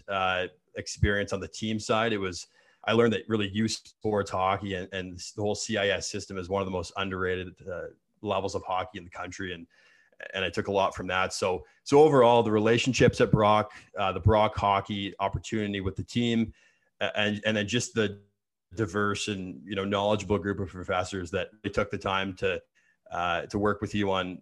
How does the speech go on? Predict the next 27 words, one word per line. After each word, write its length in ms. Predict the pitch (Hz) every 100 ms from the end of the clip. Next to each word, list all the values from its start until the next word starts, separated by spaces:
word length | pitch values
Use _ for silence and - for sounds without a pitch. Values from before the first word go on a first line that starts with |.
| -
achieving 380 | 104 113 107 101
your 100 | 90
goals 420 | 95 92 101 92
and, 200 | 92 87 - _ _ - - 85 80 -
and 180 | 98 92
reaching 380 | 104 104 101
it 100 | 95
to 80 | -
the 80 | 98
next 280 | 95 92 -
level 340 | 90 98 101
was, 440 | 92 90 87 87 90
uh, 420 | 87 85 85 85 - - _
uh, 180 | - 50 -
was, 420 | - - 85 101 101
was 140 | 101
an 60 | 95
incredibly 380 | 92 104 95 95
memorable 440 | 90 92 92 87
four 280 | - 98 87
years, 440 | 87 85 80 - -
uh, 200 | 85 82 85 _ -
kind 100 | 92
of 60 |
on 100 | 92
my 100 | 90
path. 380 | 82 92 85 76